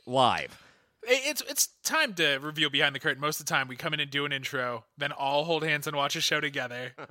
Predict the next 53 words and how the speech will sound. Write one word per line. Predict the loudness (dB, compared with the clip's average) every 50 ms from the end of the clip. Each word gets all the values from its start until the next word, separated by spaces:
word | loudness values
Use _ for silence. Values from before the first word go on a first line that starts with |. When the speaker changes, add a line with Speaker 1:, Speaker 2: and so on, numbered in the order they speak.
| -8 -8 -8
Speaker 2:
<laughs> | _ _ _ _ -6
and | -4 -2 2
then | 2 0 2
record | 0 -2 2 2 2 2 4
those | 2 2 2
segments. | 2 2 0 -2 -6 -14 -16 -14 -14 -12 -2 4
Speaker 1:
And | 6 8 8
it's | 8 8
a | 6 8
little | 8 10 10
bit | 10 8 8
of | 8 8
the | 10 10 8 8 6
Mystery | 4 2 2 2 0
of | 0
the | 0
Cave | 0 2 2 2 2 2
thing | 6 6 8 8 8 8 6 4 4
where | 4 6 8 8 8 8 6 4
most | 2 2 2 2 2
of | 2 2
us | 2 2
are | 4 2
in | 2 0
a |
cave | 0 0 2 4 4 4 2 2
and | 0 0 0 2 2
then, | 4 2 2 2 0
like, | 0 -2 -2 -2
Greg | -2 0 4 6 6 6 6 6 2 -2 -10 _ _ _ _ 0
will, | 4 6 8 8 8 6 6
uh, | 4 2 2
just | 0 0 -4
put | -2 0 0
up | 0 2
shadows | 2 4 6 6 6 6 6 4 2 0 -2
and | -2 -4 -4
describe | -2 -2 -2 -2 -2 0 2 6 6 8 8 6 4
the | 2 0
show | 0 2 2 2 2
to | 4 4 2
us | 4 4 2
as | 0 0
it | 0
happens. | 0 0 0 0 -2 -6 -6 -10 -16 _ _ _ _ _ -14
Speaker 2:
He's | -10 -6 -2 0 0
shadow | 2 4 4 4 4 4 4 2 0
interpreting | -2 -4 -4 -4 -4 -6 -8 -10 -10 -10
the | -10 -10 -8
show | -8 -8 -8 -10
for | -12 -16 -20 -18
us, | -16 -16 -14
yes. | -14 -14 -18 -18 -20 -20